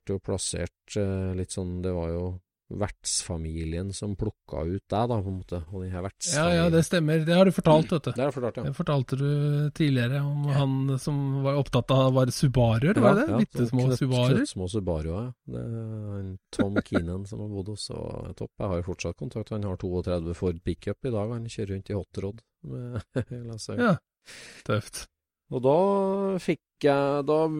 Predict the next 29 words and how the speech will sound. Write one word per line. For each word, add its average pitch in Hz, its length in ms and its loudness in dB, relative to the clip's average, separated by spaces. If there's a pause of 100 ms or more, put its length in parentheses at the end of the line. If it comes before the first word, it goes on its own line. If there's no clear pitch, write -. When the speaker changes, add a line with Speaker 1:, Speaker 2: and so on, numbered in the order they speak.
(540)
Speaker 1:
da 151 160 6
var 143 240 8
jo 143 560 6
familien 113 640 2
inne 120 160 0
i 104 40 2
en 104 40 2
sånn 113 160 0
jukebox-epoke 98 1900 0
da. 165 220 2
Vi 113 100 0
hadde 107 220 -2
veldig 101 320 0
jukebox-stille. 87 760 -4
Det 110 140 2
var 95 100 0
faren 90 320 -2
min 90 240 -4
som 90 340 -6
er 87 300 -4
mester 87 580 -6
i 90 60 0
å 92 160 0
dra 87 400 -2
i 78 240 -2
hus, - 640 -6
eh, 85 640 -4
nye 87 400 -2
diller. 107 560 2